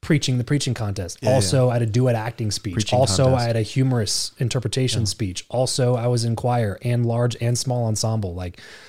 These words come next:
Speaker 1: I did, I, I, I played chess. Like, I just did as much as I could. I gave my all to my academics. You know, I, my last quarter of, of school, I got, like, a four point one two that quarter. Like, I just,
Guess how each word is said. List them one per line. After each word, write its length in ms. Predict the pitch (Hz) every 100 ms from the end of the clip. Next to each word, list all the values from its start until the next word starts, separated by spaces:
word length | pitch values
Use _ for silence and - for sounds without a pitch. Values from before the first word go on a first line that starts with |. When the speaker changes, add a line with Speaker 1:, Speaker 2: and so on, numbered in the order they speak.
| - -
Speaker 1:
I 60 |
did, 180 | 98 113
I, 80 | 107
I, 340 | 110 104 101 -
I 60 | 98
played 260 | - 117
chess. 460 | 104 - 127 - -
Like, 220 | 98 90 - - - - _ - 156
I 60 | 139
just 240 | 123 110
did 160 | 110 127
as 160 | 123 104
much 260 | 113 113
as 100 | 110
I 100 | 110
could. 240 | 101 127 110
I 80 | 95
gave 220 | 120 113
my 80 | 113
all 160 | 113
to 40 | 110
my 120 | 110
academics. 720 | 107 - 110 131 120 - -
You 60 | 95
know, 180 | 92
I, 120 | 95 92 113 156 117 107 120 131
my 220 | 107 95
last 380 | 104 104 104 -
quarter 420 | - 110 110 107
of, 380 | 107 101 - -
of 220 | - 104
school, 320 | 101 - 127 104
I 160 | 90
got, 160 | 92 95
like, 160 | 92
a 40 | -
four 260 | - 104
point 240 | 95 113 101
one 200 | 101 98
two 220 | - 110
that 160 | 101 -
quarter. 340 | 107 92 92
Like, 180 | 90 92
I 40 |
just, 280 | 98 98 -